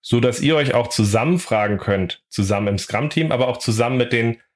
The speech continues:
Partnern, zu denen ihr Abhängigkeiten habt, wie können wir uns effektiv zu diesen typischen Abhängigkeiten aufstellen. Gerade in konservativen Unternehmen ist es wichtig, dass unser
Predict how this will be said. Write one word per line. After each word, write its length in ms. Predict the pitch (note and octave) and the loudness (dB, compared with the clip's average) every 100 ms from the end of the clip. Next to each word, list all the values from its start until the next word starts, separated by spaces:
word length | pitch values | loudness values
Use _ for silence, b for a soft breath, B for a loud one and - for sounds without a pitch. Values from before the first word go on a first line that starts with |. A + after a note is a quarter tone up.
| _ - | _ -6
Partnern, 480 | C3 D3+ F3+ C#3 B2 | -4 -2 0 0 0
zu 120 | A#2 | 0
denen 180 | A2+ A2 | 2 2
ihr 100 | G#2 | 0
Abhängigkeiten 760 | - G#2 G2 - G2 G2+ G2 | 0 0 -2 -2 -2 -2 -2
habt, 280 | G#2 - - _ _ _ _ _ | -2 -4 -12 _ _ _ _ _
wie 280 | A#2 D3 E3 | 0 2 2
können 240 | - B2+ | 0 2
wir 120 | A2+ G#2+ | 2 0
uns 200 | G2+ A2+ | 0 -2
effektiv 600 | B2 C3 - A#2+ A#2 - | -2 -2 -2 -2 -2 -2
zu 100 | G2+ | -2
diesen 240 | F#2+ G2+ | 0 -2
typischen 460 | - B2+ B2+ A2+ G#2 | 0 -2 -2 -2 -2
Abhängigkeiten 720 | G2 G#2+ G2+ - G2+ G2+ G2+ | -2 -2 -2 -2 -4 -2 -2
aufstellen. 480 | G2 G2 - D#2+ D#2 _ _ _ _ _ | -2 -4 -6 -8 -10 _ _ _ _ _
Gerade 320 | - G#2+ C3 C#3+ | -4 0 0 2
in 160 | C3 | 2
konservativen 720 | - D#3+ F3 C#3 A#2 A2+ G2+ | 2 2 2 2 0 0 2
Unternehmen 400 | G#2 G2+ G2+ G2+ | 0 0 0 0
ist 120 | G2+ G2+ | -2 -4
es 140 | - | -2
wichtig, 300 | A2 - A2+ | -2 0 -2
dass 180 | A2+ - | -2 0
unser 460 | A2 G#2 G2+ - | 0 0 -2 -8